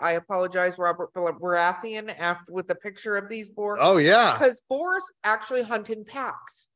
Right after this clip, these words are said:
Speaker 2: Yes.
Speaker 1: And are very, I'm not a, I'm not a zoologist, but I know this after actually being attacked at one point by a pack of boars. I'll get into that in
Speaker 2: Mm.
Speaker 1: another show. But, um, yeah, no, it's a long story. And I was doing things I shouldn't have been doing. Anyway,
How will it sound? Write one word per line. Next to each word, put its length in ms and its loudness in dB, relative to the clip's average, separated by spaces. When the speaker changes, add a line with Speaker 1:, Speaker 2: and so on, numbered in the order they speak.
Speaker 2:
Yes. 300 4
Speaker 1:
And 100 2
are 160 2
very, 240 2
I'm 160 0
not 180 0
a, 140 -2
I'm 140 -6
not 220 0
a 40 -4
zoologist, 800 -4
but 280 4
I 120 -4
know 160 -4
this 240 -8
after 320 -2
actually 300 -4
being 220 -12
attacked 460 -4
at 140 -8
one 200 -8
point 220 -8
by 120 -4
a 60 -4
pack 220 -6
of 80 -18
boars. 400 -4
I'll 100 -6
get 140 -8
into 220 -18
that 180 -4
in 60 -16
Speaker 2:
Mm. 100 -10
Speaker 1:
another 220 -6
show. 280 -2
But, 320 4
um, 280 0
yeah, 200 0
no, 320 2
it's 180 -6
a 40 -4
long 240 2
story. 500 -6
And 300 -4
I 140 2
was 160 -4
doing 240 -2
things 180 -4
I 60 0
shouldn't 260 -6
have 80 -8
been 100 -6
doing. 180 -2
Anyway, 420 -2